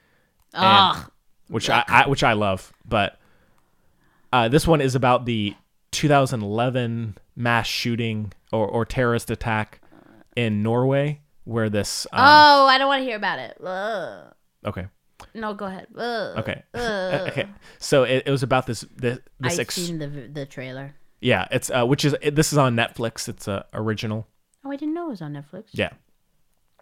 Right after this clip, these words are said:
Speaker 1: Which I really wish it, it had been released in theaters. I think it'd be so much better that way.
Speaker 2: That's
Speaker 1: But
Speaker 2: what I was f-,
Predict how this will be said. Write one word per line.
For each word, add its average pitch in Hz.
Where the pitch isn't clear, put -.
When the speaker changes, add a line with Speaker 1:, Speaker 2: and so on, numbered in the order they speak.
Speaker 1:
Which 139
I 131
really 120
wish 110
it, -
it -
had 104
been 101
released -
in -
theaters. -
I -
think -
it'd 107
be -
so -
much -
better 50
that 50
way. -
Speaker 2:
That's 294
Speaker 1:
But 214
Speaker 2:
what 330
I 330
was 311
f-, -